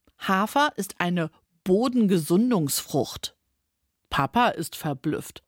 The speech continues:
"Woher weißt du das denn?" "Hat Hanna mir letzte Woche erklärt",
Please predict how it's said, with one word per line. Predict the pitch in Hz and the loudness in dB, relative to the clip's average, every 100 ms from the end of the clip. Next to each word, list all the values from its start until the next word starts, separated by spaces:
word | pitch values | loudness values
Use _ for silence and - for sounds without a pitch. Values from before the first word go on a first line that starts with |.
| _ | _
"Woher | - 147 143 165 | 0 2 2 0
weißt | 147 - | -4 -2
du | 160 | -4
das | 143 165 240 - - | -2 -2 -2 -4 0
denn?" | 160 143 143 - _ _ _ _ _ | 0 0 -4 -10 _ _ _ _ _
"Hat | - 185 - - | -2 -2 0 -2
Hanna | 220 339 | 0 2
mir | 277 202 | 4 4
letzte | 170 - - | 2 0 0
Woche | 180 180 185 | 0 0 0
erklärt", | 165 - 185 170 160 | 0 0 0 0 0